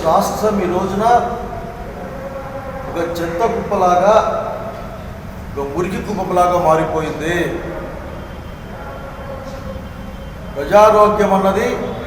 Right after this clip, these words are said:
మీ యొక్క పంతాలకు, లేకుంటే మీ యొక్క రాజకీయమైన అంశాలకు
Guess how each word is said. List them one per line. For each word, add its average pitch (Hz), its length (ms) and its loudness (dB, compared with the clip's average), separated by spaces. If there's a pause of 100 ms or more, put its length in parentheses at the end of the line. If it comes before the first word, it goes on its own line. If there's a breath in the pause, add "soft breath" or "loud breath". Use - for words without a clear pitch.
(960)
మీ 170 100 -4 (100)
యొక్క 196 180 0 (160)
పంతాలకు, 202 580 6 (1200)
లేకుంటే 190 360 0
మీ 190 80 0
యొక్క 185 180 -2 (160)
రాజకీయమైన 202 760 4 (140)
అంశాలకు 190 580 2